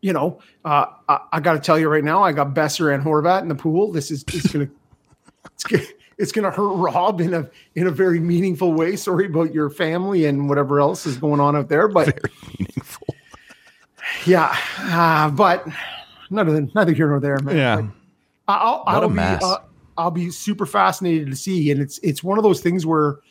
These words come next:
Speaker 1: they were saying, I, I heard whether it was this morning, last night, that, that now at least one person on every franchise in the N H L has had, has missed a game due to
Speaker 2: Protocol?
Speaker 1: covid,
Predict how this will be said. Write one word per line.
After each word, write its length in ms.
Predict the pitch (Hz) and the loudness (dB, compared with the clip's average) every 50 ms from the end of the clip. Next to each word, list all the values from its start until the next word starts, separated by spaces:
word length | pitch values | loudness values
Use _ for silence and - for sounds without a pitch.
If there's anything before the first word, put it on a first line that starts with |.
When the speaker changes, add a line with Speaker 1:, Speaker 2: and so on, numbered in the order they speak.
| _ _ _ _ _ _ _ _ _ - | _ _ _ _ _ _ _ _ _ 0
Speaker 1:
they 60 | 190 | 2
were 100 | 185 196 | 2 2
saying, 360 | - - 240 277 277 240 175 | 0 0 -2 0 0 0 0
I, 260 | 156 135 143 - 160 147 | -2 -2 -4 -4 -4 -4
I 40 | |
heard 280 | 143 151 180 196 190 170 | -2 -2 -2 -2 -2 0
whether 180 | 151 170 165 196 | -2 -2 0 0
it 40 | 185 | -2
was 140 | 156 143 120 | -2 -2 -6
this 180 | 135 131 - - | -8 -10 -8 -6
morning, 380 | 156 156 170 180 185 190 170 151 | -4 -2 -2 -2 -2 -2 -2 -4
last 300 | 147 151 160 151 - - | -4 -4 -6 -6 -6 -4
night, 220 | 147 156 - - | -4 -4 -4 -4
that, 120 | - 151 - _ _ _ _ _ _ _ _ _ _ - | -6 -6 -6 _ _ _ _ _ _ _ _ _ _ -6
that 160 | - 180 - - | -4 -4 0 2
now 320 | 175 180 190 202 202 208 | 4 4 6 6 4 4
at 180 | - 190 160 175 | 4 2 2 2
least 320 | 180 214 208 - - - _ _ _ _ _ _ _ _ _ _ _ - | 2 2 2 2 -2 -8 _ _ _ _ _ _ _ _ _ _ _ -6
one 340 | 190 165 151 190 208 220 - | -4 0 2 4 4 4 4
person 360 | - 208 190 156 - - 156 | 4 2 2 2 2 2 2
on 140 | 151 147 147 | 4 4 4
every 220 | 151 147 160 160 | 4 2 2 0
franchise 580 | 151 - - 175 160 156 147 - 151 151 139 113 | -2 -2 -4 -2 -2 -2 -2 -2 -2 -2 -2 -2
in 60 | 147 | -2
the 40 | 147 | -2
N 80 | 147 | -2
H 160 | 147 139 - 156 | -2 -4 -2 -4
L 160 | 143 127 135 | -2 -2 -2
has 180 | 123 147 139 | -4 -4 -4
had, 440 | 139 147 143 139 135 135 135 131 - _ _ _ _ _ _ _ _ - | -2 -2 0 0 0 -2 -4 -6 -12 _ _ _ _ _ _ _ _ -6
has 200 | - 165 147 127 | -4 -2 0 0
missed 240 | 160 180 175 175 175 | 2 2 2 2 2
a 40 | 160 | 2
game 520 | 139 160 156 156 151 147 147 143 135 - _ _ _ _ - 139 | 2 4 4 4 2 2 0 -2 -4 -6 _ _ _ _ -8 -2
due 200 | 147 170 165 147 | 0 0 0 0
to 580 | 139 - 165 156 151 151 147 143 139 135 123 - _ _ _ _ _ _ _ _ _ _ _ _ _ _ _ _ _ _ _ _ _ _ - | -2 -4 -2 -2 0 0 0 -2 -4 -6 -8 -14 _ _ _ _ _ _ _ _ _ _ _ _ _ _ _ _ _ _ _ _ _ _ -10
Speaker 2:
Protocol? 540 | - - 101 104 123 120 - 131 139 160 170 | -2 2 2 2 2 2 2 2 2 2 2
Speaker 1:
covid, 320 | 165 143 160 160 147 - | 2 0 -2 -4 -4 -4